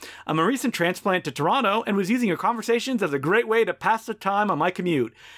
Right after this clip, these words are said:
That is, of course, before everything got shut down again, because Toronto sucks, <laughs> or Ontario sucks, all of Canada sucks." That's me saying that. The letter did not say that. <laughs> Listen, our premier,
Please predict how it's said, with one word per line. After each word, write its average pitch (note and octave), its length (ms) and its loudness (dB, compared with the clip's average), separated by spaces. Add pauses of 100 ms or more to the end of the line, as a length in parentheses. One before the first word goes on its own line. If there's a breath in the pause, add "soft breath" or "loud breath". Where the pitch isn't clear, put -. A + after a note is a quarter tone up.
(100)
That - 120 2
is, G#3 140 2
of F3+ 100 -4
course, G3 220 0
before E3+ 300 -2
everything D#3 280 0
got C#3 160 0
shut C#3 160 -2
down G#3 240 2
again, A#2+ 360 -4 (440 loud breath)
because C#3+ 240 -2
Toronto A#3+ 360 2
sucks, D3+ 520 -2 (160)
<laughs> G#4+ 200 -2
or G3 200 2
Ontario A3+ 420 2
sucks, A#2+ 440 -4
all F#4 180 2
of G3 80 -4
Canada C3 340 -2
sucks." B2+ 560 -6 (140)
That's F#3 180 0
me F3 160 2
saying C#3+ 280 0
that. A#2 280 -6
The F#3+ 160 -2
letter F#3+ 260 2
did D3 120 -6
not C3+ 200 -2
say C3 160 0
that. B2 360 -4 (220)
<laughs> - 220 -18
Listen, G3+ 300 -2
our D#3 100 4
premier, G#3 500 2